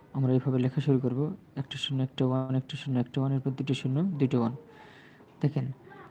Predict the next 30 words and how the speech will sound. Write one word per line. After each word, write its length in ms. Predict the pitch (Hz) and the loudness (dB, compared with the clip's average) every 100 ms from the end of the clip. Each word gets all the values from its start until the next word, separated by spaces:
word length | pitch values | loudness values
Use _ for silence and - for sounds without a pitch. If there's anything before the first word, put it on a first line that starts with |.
| - - - - - - - 160 | -20 -20 -20 -20 -20 -14 2 2
এরপরে 320 | 135 151 143 139 | 4 6 6 4
এখানে 200 | 147 147 143 | 2 2 2
যদি 120 | 135 139 | 4 4
এ 40 | 139 | 4
থাকে, 160 | 143 139 | 2 2
তাহলে 160 | 143 143 | 6 6
এ 40 | 139 | 8
বারের 180 | 139 135 | 6 4
মান 100 | 135 135 | 4 4
এখানে 180 | 135 139 - | 4 2 2
শূন্য 160 | 143 139 143 | 2 4 4
থাকলে 180 | 143 143 | 4 4
এখানে 200 | 135 139 139 | 4 2 2
ওয়ান, 120 | 143 | 2
এখানে 200 | 135 139 135 | 2 0 0
শূন্য 160 | - 135 135 | 0 0 2
থাকলে 200 | 147 147 143 | 0 2 2
এখানে 220 | 131 139 196 196 - - | 4 2 2 0 -6 -2
ওয়ান। 160 | 131 113 139 1077 - - - - - - - - - | 0 0 -4 -10 -14 -16 -18 -18 -18 -20 -20 -6 0
এখানে 200 | 143 151 147 | 4 6 6
যদি 120 | 147 147 | 6 6
ওয়ান 160 | 143 143 | 4 2
থাকে, 160 | 151 151 156 | 0 2 2
তাহলে 200 | 147 143 - | 2 0 -2
শূন্য, 200 | - 139 151 330 139 | 0 4 6 6 4
এখানে 220 | 139 135 131 - | 2 2 2 0
ওয়ান 140 | 143 139 131 | 0 2 2
থাকলে 200 | 135 147 | 2 4
এখানে 180 | 135 131 131 | 4 2 2
হবে 160 | 135 | 2